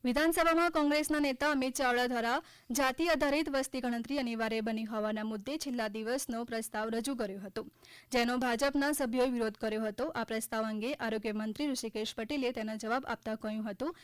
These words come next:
કે જ્યારે કોંગ્રેસ સત્તા પર હતી ત્યારે આ મુદ્દે કોઈ કામગીરી કરવામાં આવી હતી.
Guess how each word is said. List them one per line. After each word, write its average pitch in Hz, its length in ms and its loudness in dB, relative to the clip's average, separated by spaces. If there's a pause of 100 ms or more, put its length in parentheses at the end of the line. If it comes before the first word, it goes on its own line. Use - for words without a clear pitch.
(160)
કે 294 180 0
જ્યારે 311 240 4
કોંગ્રેસ 294 400 2
સત્તા 269 240 2
પર 277 220 2
હતી 285 220 -2
ત્યારે 247 260 2
આ 240 80 0
મુદ્દે 233 340 -4
કોઈ 277 180 -2
કામગીરી 220 460 -2
કરવામાં 240 420 0
આવી 202 220 -4
હતી. 208 220 -10